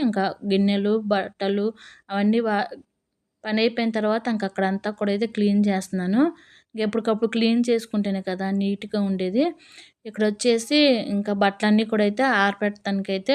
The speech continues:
బకెట్లు అయితే వేసేసుకుంటున్నాను. ఇంక మా వారైతే దుప్పటి ఉతికేటప్పుడు అయితే సహాయం చేశారులేండి. అంటే పట్టుకొని గట్టిగా పిండేస్తేనే కదా అవి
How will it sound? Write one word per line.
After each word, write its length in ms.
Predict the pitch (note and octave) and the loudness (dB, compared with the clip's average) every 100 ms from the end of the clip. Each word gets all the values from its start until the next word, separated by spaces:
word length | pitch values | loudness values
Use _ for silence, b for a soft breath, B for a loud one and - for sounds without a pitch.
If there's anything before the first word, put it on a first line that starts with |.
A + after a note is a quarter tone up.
| D4 | 0
బకెట్లు 480 | G#3 G3 G3 F#3+ G3 | 0 -2 -4 -2 -2
అయితే 180 | G3 A3 | -2 -4
వేసేసుకుంటున్నాను. 960 | G3+ G3 G3+ G3+ - F#3 F#3 F3 A#3 E4 B B B B | -4 -2 -4 -4 -6 -4 -4 -2 0 0 B B B B
ఇంక 160 | A#3 | -2
మా 120 | A#3 A3+ | 2 6
వారైతే 440 | A3+ A3+ A#3+ A#3+ B3+ | 6 6 4 0 0
దుప్పటి 360 | A#3 A3 A3+ | 0 -2 -2
ఉతికేటప్పుడు 560 | A#3 - A3+ G#3+ G3+ G#3 | -2 -2 -2 -2 -2 -4
అయితే 180 | G#3 A3+ | -4 -6
సహాయం 440 | A3 G#3 G#3 G#3 G#3 | -6 -4 -2 -2 -2
చేశారులేండి. 600 | G#3 G3+ G#3 G3 F#3+ G#3+ | -4 -4 -4 -4 -4 -2
అంటే 180 | G#3+ G#3+ | -4 -4
పట్టుకొని 520 | - G3 - - G#3+ | -6 -8 -8 -6 -4
గట్టిగా 420 | G#3+ G3+ - G#3 G#3 | -2 -6 -6 -6 -4
పిండేస్తేనే 640 | G#3 G3 G3+ G#3 G#3 F#3+ | -2 -2 0 -2 -4 -6
కదా 300 | F3+ F3 F#3 F#3 F3+ - | -4 -4 -2 -2 -4 -12
అవి 300 | F3+ F#3 F#3 | -8 -4 -2